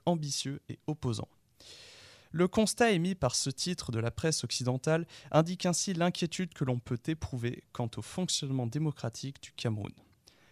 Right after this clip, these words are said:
Paul Biya, qui est toujours au pouvoir depuis qu'il a succédé à Ahidjo en quatre-vingt-deux, a soufflé sa quatre-vingt-dixième bougie en février dernier.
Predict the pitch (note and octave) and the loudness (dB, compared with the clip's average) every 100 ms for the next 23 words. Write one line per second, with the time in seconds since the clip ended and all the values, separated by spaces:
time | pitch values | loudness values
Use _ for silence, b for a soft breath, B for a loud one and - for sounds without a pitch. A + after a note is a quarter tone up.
0 | b _ A#2+ A#2 B2 C#3 A#3+ - - - | b _ 0 2 0 0 -2 -4 -14 -4
1 | A#2 - D#3+ F3+ D#3+ - D3 D#3 D#3 B2 | -4 -2 0 2 2 0 4 6 6 2
2 | - B2+ - G#2+ G#2 - C3+ - A#2+ C3 | -2 -8 -4 -2 -2 -2 -2 -2 0 0
3 | A2 - A2+ A2 - A#2+ - G#2+ - A2+ | 0 0 -2 -2 -2 -2 0 -4 -4 -6
4 | - A2+ B2+ F3 B B B - E3 - | -2 0 0 -2 B B B 4 4 4
5 | G3 - G3+ G#3 - - E3 - D#3+ D3+ | -2 -2 0 2 0 0 -2 0 0 0
6 | D3+ D3 C3+ C3 A#2+ C#3+ b b - A2+ | 0 0 0 0 0 -2 b b -6 -4
7 | E3 C#3+ B2+ A#2 A2+ G#2 A2 | -2 0 0 0 0 -2 -4